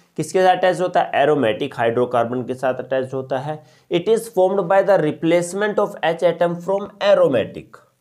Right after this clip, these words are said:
not aliphatic, from aromatic, aromatic hydrocarbon। ओके, यही थोड़ा डिफरेंस आ रहा है थोड़ा थोड़ा, ओके ना, यही हमारा डिफरेंस है, aromatic hydrocarbon by O H groups। ओके,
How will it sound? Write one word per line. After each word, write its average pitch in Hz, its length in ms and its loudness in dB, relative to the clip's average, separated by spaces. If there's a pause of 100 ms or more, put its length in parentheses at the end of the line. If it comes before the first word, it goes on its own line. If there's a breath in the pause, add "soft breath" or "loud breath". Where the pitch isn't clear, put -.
(160)
not 143 220 0
aliphatic, 151 600 -4
from 143 300 -2 (140)
aromatic, 101 720 -2 (2000)
aromatic 139 560 2
hydrocarbon। 143 800 -2 (460)
ओके, 151 200 -2
यही 160 360 2
थोड़ा 165 180 4
डिफरेंस 151 400 -6
आ 143 80 4
रहा 143 140 2
है 151 140 -4
थोड़ा 143 140 -4
थोड़ा, 151 320 -8 (520 soft breath)
ओके 180 240 -4
ना, 165 360 -4 (140)
यही 131 220 0
हमारा 156 260 2
डिफरेंस 147 340 -10
है, 147 120 2
aromatic 143 460 -2
hydrocarbon 156 600 -2
by 147 200 2 (140)
O 147 160 4
H - 180 -4
groups। - 500 -18 (120)
ओके, 147 280 -8